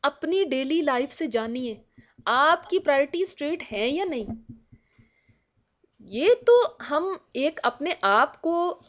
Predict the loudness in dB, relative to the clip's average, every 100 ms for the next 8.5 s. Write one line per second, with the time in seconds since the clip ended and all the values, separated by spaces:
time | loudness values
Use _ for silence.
0 | -4 0 0 0 0 -2 2 6 8 6
1 | 12 12 12 8 4 4 0 0 -2 -2
2 | 0 0 0 -6 -10 _ -8 -4 -4 -4
3 | -2 -2 0 0 0 0 2 2 2 2
4 | 2 0 -2 2 2 4 2 4 4 2
5 | -2 -2 -4 -8 _ _ _ -6 -2 0
6 | 0 2 4 8 6 6 0 -4 -4 -10
7 | _ -20 _ -4 0 2 4 2 2 2
8 | 2 2 0 -6